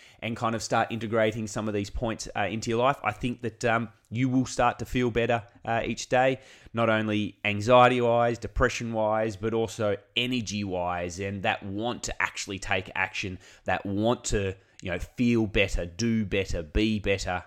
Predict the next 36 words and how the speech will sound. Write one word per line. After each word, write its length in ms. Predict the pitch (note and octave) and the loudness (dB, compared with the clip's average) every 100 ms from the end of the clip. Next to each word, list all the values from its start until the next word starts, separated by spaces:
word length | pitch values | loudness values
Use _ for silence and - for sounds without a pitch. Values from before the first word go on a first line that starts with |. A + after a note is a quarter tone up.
| - | -4
uh, 280 | F#2+ F#2 - | -2 -2 -2
within 300 | G#2 G2+ G2 | -6 -4 -4
your 100 | G2 | -2
life. 300 | F#2+ E2+ - | -2 -2 -6
And 80 | G2 | -2
so, 160 | A#2 | 2
as 80 | G#2+ - - - | 2 0 -20 -4
I 40 | A#2+ | 0
said, 220 | G3 C#3+ - _ | 2 0 -4 _
let's 160 | - C#3 | 2 2
just 160 | C#3+ - | 4 2
get 160 | A#2 | 2
started. 320 | - D3+ D#3 | 6 6 6
Let's 200 | C#3+ D3 | 4 2
hit 140 | D3+ - | -2 0
these 160 | C3+ | 0
six 220 | - C#3 - | 0 -2 4
dot 220 | D3 - | 4 8
points. 400 | D#3+ D#3+ - - | 6 6 -4 -2
Uh, 280 | A#2+ A2+ A2 | 2 4 4
I 120 | A2+ | 2
hope 260 | A2 B2+ - | 0 -2 -4
to 220 | - A#2 A2 - - | -2 -2 -4 -12 -8
keep 200 | - C3+ | -4 -2
this 180 | C3+ A#2+ | -2 -2
as 100 | A2 | -2
a 60 | A#2 | -2
nice 200 | A#2 - | -2 -2
short 260 | C3+ B2 | 0 2
one 180 | A#2+ A#2 | 2 0
for 240 | - B2 | 0 2
you 80 | B2 | 2
that 120 | A2+ | 0
you 100 | G#2+ | -4
can, 260 | G#2 A2+ A2 | -4 -4 -2
uh, 180 | G#2+ | -2